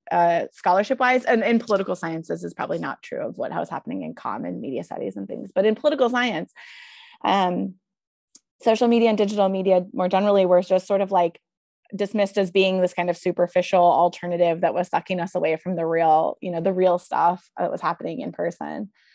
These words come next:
Um, and that just wasn't my experience of it. You know, like, I am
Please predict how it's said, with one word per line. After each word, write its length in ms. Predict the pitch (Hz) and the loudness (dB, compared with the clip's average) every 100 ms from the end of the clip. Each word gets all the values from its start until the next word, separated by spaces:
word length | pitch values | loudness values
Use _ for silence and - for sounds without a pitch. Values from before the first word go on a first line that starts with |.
| _ _ _ _ _ _ 185 | _ _ _ _ _ _ 2
Um, 240 | 190 185 | 4 2
and 120 | - 226 | 2 0
that 160 | 262 | 0
just 220 | 285 339 | -4 -4
wasn't 500 | 220 208 226 220 220 - - | 2 2 2 -2 -6 -14 -8
my 200 | 190 185 | -4 -2
experience 680 | 185 - 160 247 220 - - - | -2 -2 -2 -2 -4 -8 -4 -2
of 140 | 165 | 0
it. 200 | 156 - | 0 0
You 120 | 226 | 4
know, 160 | 226 214 | 6 6
like, 160 | 196 196 | 6 4
I 640 | 175 190 196 208 208 208 - | 4 4 4 0 -2 -4 -2
am 480 | - 185 185 185 - | 2 2 0 -4 -8